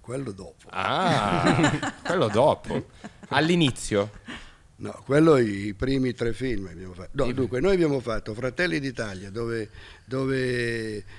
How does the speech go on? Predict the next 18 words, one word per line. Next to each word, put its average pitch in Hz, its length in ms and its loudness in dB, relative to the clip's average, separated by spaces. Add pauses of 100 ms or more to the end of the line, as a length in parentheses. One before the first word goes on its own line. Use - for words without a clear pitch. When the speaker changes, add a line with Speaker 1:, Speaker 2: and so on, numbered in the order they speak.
(200)
Speaker 1:
racco-, 120 400 -4
io 135 460 2
racconto 113 420 -4
la 117 140 -2
storia 117 400 -2
del, 107 460 -8
del 101 180 -12
milanese 113 480 -8
che 104 140 -10
va 101 100 -8
a 110 40 -8
Roma 110 280 -8
a 104 40 -12
vedere 98 280 -12
la 98 120 -10
partita. 90 640 -10
Speaker 2:
Sì, 113 220 -4
certo. 87 400 -6